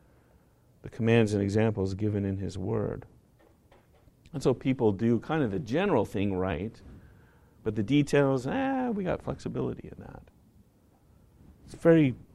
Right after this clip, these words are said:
very common, very tempting. There's all sorts of commands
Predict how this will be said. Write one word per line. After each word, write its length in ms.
very 140
common, 380
very 180
tempting. 460
There's 140
all 100
sorts 220
of 100
commands 920